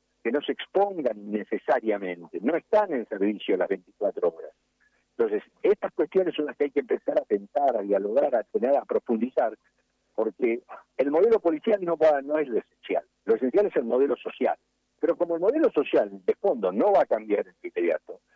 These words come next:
sí hay medidas que se pueden ir tomando y que de alguna manera, eh, disminuyen la capacidad de agresión del Estado. Si hacemos lo que quiere Bernie, si hacemos lo que hizo Bullrich, si hacemos lo que en alguna manera,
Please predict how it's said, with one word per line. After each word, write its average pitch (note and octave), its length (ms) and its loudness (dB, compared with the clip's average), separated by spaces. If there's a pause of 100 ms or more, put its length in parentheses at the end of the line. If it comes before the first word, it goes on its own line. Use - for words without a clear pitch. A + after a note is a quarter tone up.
(300)
sí D4+ 180 4
hay E3 160 6
medidas B2+ 480 0
que - 100 -10
se - 120 -2
pueden F#3 300 2
ir D#3 160 0
tomando A2 420 -2
y G#2+ 60 0
que B2+ 160 0
de B2 60 4
alguna G#3+ 280 0
manera, F3 460 0 (760)
eh, B2+ 200 2
disminuyen D3 800 0 (220)
la G#2+ 160 0
capacidad - 460 -2
de A2+ 40 -2
agresión G2 320 -4
del F2+ 160 -4
Estado. - 240 -6 (760)
Si C3 140 2
hacemos A#3+ 380 4
lo E3 100 6
que C3 140 -6
quiere C3+ 240 2
Bernie, F#2+ 480 -2 (180)
si B2+ 80 0
hacemos G#3 380 0
lo E3 120 4
que C3+ 120 -4
hizo F#3 340 -2
Bullrich, C#3 400 -2 (220)
si - 80 2
hacemos F#3 500 0 (360)
lo A#2 120 0
que A2+ 200 -2
en A2+ 80 -6
alguna F3+ 420 0
manera, C3 560 -2